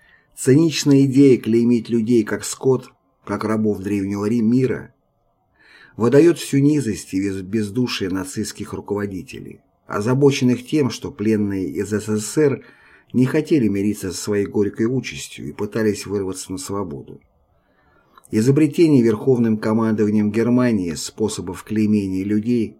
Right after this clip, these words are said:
говорит о том, как быстро просвещённая и культурная страна Европы, по крайней мере, значительная часть её народа, может растерять весь свой гуманизм и погрузиться во мрак злобного,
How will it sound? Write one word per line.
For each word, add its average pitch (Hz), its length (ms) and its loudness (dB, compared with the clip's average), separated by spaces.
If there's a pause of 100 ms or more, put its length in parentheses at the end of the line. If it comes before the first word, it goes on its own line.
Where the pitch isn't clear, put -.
говорит 123 420 -2
о 127 80 2
том, 143 400 -2 (340)
как 135 240 2
быстро 139 320 -2
просвещённая 107 800 0
и - 20 -8
культурная 98 640 -6
страна 101 400 -6
Европы, 110 640 -2 (500)
по 113 120 -2
крайней 120 380 2
мере, 113 300 2
значительная 104 640 -4
часть - 400 -4
её 87 180 -8
народа, 92 520 -12 (500)
может 135 440 4
растерять 120 560 2
весь 110 240 0
свой 101 220 -4
гуманизм 113 760 2 (300)
и 110 80 0
погрузиться 127 640 2
во 101 160 -2
мрак 104 300 -2
злобного, 101 680 -2